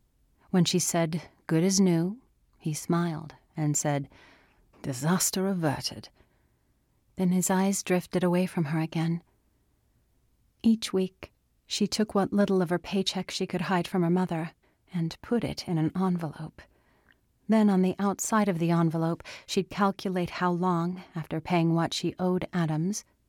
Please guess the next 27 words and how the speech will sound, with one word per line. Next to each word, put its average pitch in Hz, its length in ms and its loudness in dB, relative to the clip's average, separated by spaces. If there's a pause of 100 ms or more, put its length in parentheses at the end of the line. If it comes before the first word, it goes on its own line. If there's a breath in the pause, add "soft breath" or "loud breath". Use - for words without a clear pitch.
(140)
it 180 160 -2
would 170 200 -2
take - 420 -6
to - 100 -10
pay 165 160 -4
for 156 140 -8
college, 160 640 -4 (640)
or 165 140 0
even 160 240 4
get 160 180 -2
an 151 60 2
apartment 160 680 -2
where 156 140 -4
she 160 160 -6
could 147 180 -6
take 160 200 -4
her 151 80 -2
family 151 380 2
to 151 120 -6
get 147 140 0
away 151 200 0
from 143 180 -4
her 139 80 0
mother. 156 420 -4 (840 soft breath)
Break 147 320 -2
free. 160 520 -8 (1400)
"Years," 185 840 -2